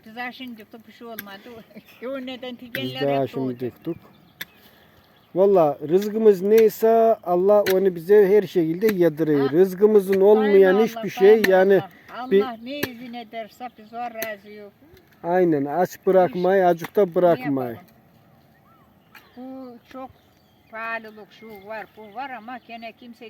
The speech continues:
Speaker 1: demiyor ki pahalılık var. Gene
Speaker 2: Şimdi
Speaker 1: dört dört
Speaker 2: sorayım sana
Speaker 1: yaşar.
Speaker 2: güzel bir yere dayanın. Şimdi bu pahalılık var diye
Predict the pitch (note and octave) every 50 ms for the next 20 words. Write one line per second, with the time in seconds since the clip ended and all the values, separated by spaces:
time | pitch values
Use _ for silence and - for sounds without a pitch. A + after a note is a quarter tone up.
0 | - - A#3+ A#3+ A#3+ A#3+ A3 G#3 F#3+ - - B3 A#3+ - - G#3+ G#3+ A3 G#3+ G#3
1 | G#3+ G#3+ G#3 G3+ - _ - A3 A#3 - - - - D#3 E3+ F#3+ G3+ G3+ F#3+ E3+
2 | - B3 A#3+ - - - G#3+ F3+ F#3 G3+ A3 A3 G#3+ G#3+ G3+ - - G#3 G#3 G3+
3 | G3 D#3+ E3+ F#3+ F#3 G#3 G3+ G3 G3 F#3 G3 G3 F#3 F#3+ F#3+ G3 G3 F3 C#3+ -
4 | E3 D#3+ D3+ D#3 D3 - - G#3 A#3+ A#3+ G#3 D#3+ G#3+ G#3 - _ F#3 G3 G#3 G#3
5 | G#3 G3+ G3+ G3 G#3 G3 D#3 E3+ F#3 F#3 F#3 F3+ D#3+ D#3 E3+ F3 E3